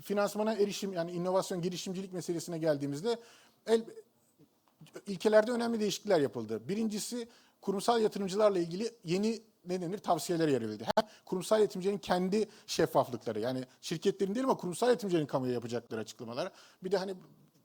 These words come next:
pek çok ülkede artık kurumsal yönetim kodları da geliştiriliyor. Bunların güçlenmesine ilişkin de pe-, bazı ilkeler getirildi.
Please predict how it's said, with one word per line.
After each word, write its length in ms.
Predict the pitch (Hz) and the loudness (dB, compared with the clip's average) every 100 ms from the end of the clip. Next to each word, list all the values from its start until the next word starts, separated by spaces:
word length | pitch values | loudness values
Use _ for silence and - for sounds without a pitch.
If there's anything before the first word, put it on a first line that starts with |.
| 165 175 | -12 -6
pek 160 | 190 | -4
çok 140 | 202 190 | -4 -4
ülkede 300 | 170 175 180 | -2 0 0
artık 220 | 156 - | -2 -8
kurumsal 280 | 175 - 190 | -4 0 0
yönetim 220 | 175 185 | -2 -4
kodları 400 | 180 165 175 180 | -2 2 2 2
da 60 | |
geliştiriliyor. 640 | 147 120 110 117 110 143 185 - - | 2 0 -2 -6 -4 -4 -4 -10 -6
Bunların 320 | 160 185 208 208 | -2 2 2 0
güçlenmesine 580 | 190 208 180 160 - | 2 2 4 2 -2
ilişkin 240 | 143 - 139 | -6 -4 -4
de 60 | |
pe-, 260 | 151 _ 165 143 | -6 _ -14 -4
bazı 280 | 135 127 | -2 -2
ilkeler 380 | 131 113 123 113 | -4 -6 -2 -2
getirildi. 540 | 107 107 110 117 175 | -4 -10 -12 -12 -10